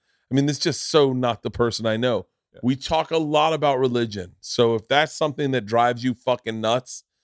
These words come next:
Speaker 1: I, I can't help you. I, look, I have never been shy about telling you the things I believe in, my struggles with everything. I'm very open and honest.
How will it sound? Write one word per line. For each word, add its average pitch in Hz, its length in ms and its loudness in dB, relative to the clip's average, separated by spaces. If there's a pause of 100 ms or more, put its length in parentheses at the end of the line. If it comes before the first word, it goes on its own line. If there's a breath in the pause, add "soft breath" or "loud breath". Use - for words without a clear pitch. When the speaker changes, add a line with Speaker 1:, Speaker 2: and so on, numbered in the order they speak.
(380)
Speaker 1:
I, 139 280 4
I 131 120 2
can't 104 260 -4
help 101 220 0
you. 90 340 -8
I, 110 160 4
look, 117 400 0
I 110 240 4
have 98 260 -4
never 120 520 -2 (400)
been 110 240 -2
shy 110 380 2
about 101 280 -2
telling 107 320 -4
you 98 240 -8 (280)
the 101 100 -6
things 127 340 -2
I 120 80 2
believe 117 400 -2
in, 117 160 -2
my 92 160 -8
struggles 139 640 -2
with 127 100 -2
everything. 131 680 -2 (120)
I'm 117 280 2
very 123 260 4
open 123 240 0
and 117 140 -2
honest. 131 420 -2